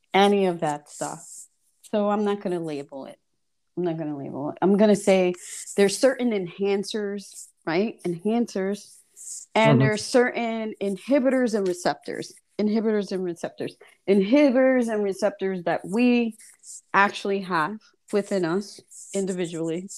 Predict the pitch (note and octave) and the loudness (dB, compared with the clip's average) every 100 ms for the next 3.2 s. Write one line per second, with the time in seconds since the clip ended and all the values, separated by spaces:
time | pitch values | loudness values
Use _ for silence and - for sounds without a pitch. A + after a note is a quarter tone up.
0 | - - - - - _ _ - F#3+ G3 | -16 -16 -20 -20 -20 _ _ -2 2 4
1 | G3 F#3+ G#3 G3 F3 - G3 G#3 G3+ F3+ | 2 -2 -2 -2 -2 -2 0 2 2 2
2 | E3+ F3+ G3 F3+ F3+ - A#3 G#3 D#3 - | 0 -4 -6 -6 -8 -14 -8 -4 -4 -4
3 | F#3 | -4